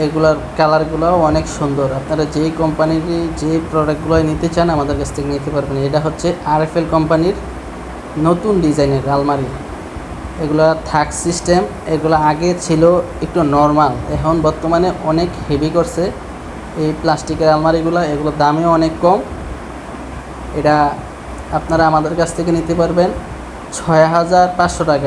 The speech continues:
এটার দাম হচ্ছে ছয় হাজার ছয়শো, ছয় হাজার পাঁচশো টাকায় আমাদের কাছ থেকে নিতে পারবেন। কালারটা দেখতে পারতেছেন খুবই সুন্দর। এটা লক সিস্টেম করে রাখতে পারবেন।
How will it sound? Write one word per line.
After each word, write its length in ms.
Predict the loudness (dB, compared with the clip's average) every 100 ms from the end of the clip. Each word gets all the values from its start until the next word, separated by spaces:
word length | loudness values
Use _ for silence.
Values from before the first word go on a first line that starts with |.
| 0
এটার 160 | 2 2
দাম 100 | 2 0
হচ্ছে 200 | 0 0 0 -2
ছয় 200 | 2 2
হাজার 180 | 4 0 0
ছয়শো, 360 | 0 0 2 0 0 -10 -12 -12 -2
ছয় 180 | 4 4
হাজার 180 | 4 2
পাঁচশো 240 | 0 -2 0 0
টাকায় 260 | 4 2 2
আমাদের 240 | 0 0 0
কাছ 100 | -2 -4
থেকে 140 | -4 -2
নিতে 140 | -4 -2
পারবেন। 200 | 0 0 -2
কালারটা 280 | 0 0 0 -2
দেখতে 180 | 0 0
পারতেছেন 340 | 0 -2 -4 -4 -2
খুবই 220 | -2 0 0
সুন্দর। 280 | 0 0 -2 -4 -12 -12 -8
এটা 140 | -2 4 4
লক 120 | 2 0
সিস্টেম 320 | -2 0 0 2
করে 140 | 2 4
রাখতে 200 | 2 0 0
পারবেন। 240 | 0 0